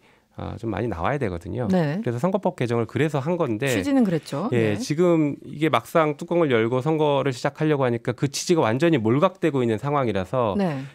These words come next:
Speaker 1: 민주당의 고민도 그 부분에 있는 겁니다. 사실은 민주당은, 아, 이제 비례대표에서는 손해를 감수하고 이 법을 통과시킨 것이거든요.
Speaker 2: 음.
Speaker 1: 어, 그러면서 여전히 만약에 뭐 비례연합 정당이 만들어진다고 하더라도 비례대표에서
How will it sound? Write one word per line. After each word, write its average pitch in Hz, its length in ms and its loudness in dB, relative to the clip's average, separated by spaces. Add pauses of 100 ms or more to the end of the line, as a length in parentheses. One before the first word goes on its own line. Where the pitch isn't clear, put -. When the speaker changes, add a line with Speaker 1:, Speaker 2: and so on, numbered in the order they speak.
Speaker 1:
민주당의 185 380 2
고민도 151 380 2
그 139 120 -6
부분에 175 260 -2
있는 117 180 0
겁니다. 107 220 -4
사실은 175 300 0
민주당은, 147 500 2 (500)
아, 98 500 -2 (280)
이제 - 120 -6
비례대표에서는 143 1000 0 (260)
손해를 226 360 2
감수하고 151 680 0
이 117 100 2
법을 110 260 -2
통과시킨 165 640 -6
것이거든요. 95 840 -4
Speaker 2:
음. - 100 -14 (360)
Speaker 1:
어, 135 80 -2
그러면서 170 400 4
여전히 160 460 4
만약에 135 440 2 (200)
뭐 120 140 0
비례연합 131 380 2
정당이 120 300 0
만들어진다고 110 640 0
하더라도 117 560 0 (400)
비례대표에서 143 1400 0